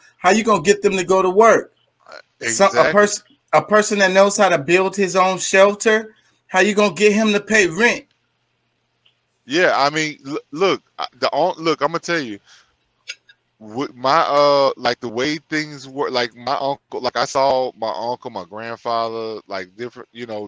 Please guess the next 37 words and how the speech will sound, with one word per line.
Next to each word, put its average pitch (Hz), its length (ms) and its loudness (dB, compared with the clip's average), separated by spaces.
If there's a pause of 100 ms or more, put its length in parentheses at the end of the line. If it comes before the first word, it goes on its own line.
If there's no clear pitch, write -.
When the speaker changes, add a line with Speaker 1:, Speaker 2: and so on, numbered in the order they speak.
(140)
Speaker 2:
through 117 320 -14
when 107 180 -12
I 107 120 -8
was, 107 360 -12
like, 101 220 -6 (140)
in 113 120 -6
my 101 260 -6 (100)
early 113 320 -4
age, 110 380 -8 (440)
like, 101 280 -2 (600)
they, 139 380 -2 (120)
you 139 140 -6
know, 131 320 0
they 143 180 0
would 175 220 -4
go 156 180 -2
buy 143 380 2
young 143 400 -2
piglets, - 640 -4 (1080)
raise 143 320 0
them 160 180 -4
up. 135 200 0 (1500)
You 127 100 -6
know, 117 300 -2
they 110 140 -4
had 131 340 -2
cows, 135 640 0
and, 107 320 -14
like, 104 260 -8
my 101 220 -14
grandfather 135 460 -2
ran 107 240 -10
a 95 60 -10
dairy, 101 440 -8
so 98 200 -14
that 107 220 -8
was, 92 320 -14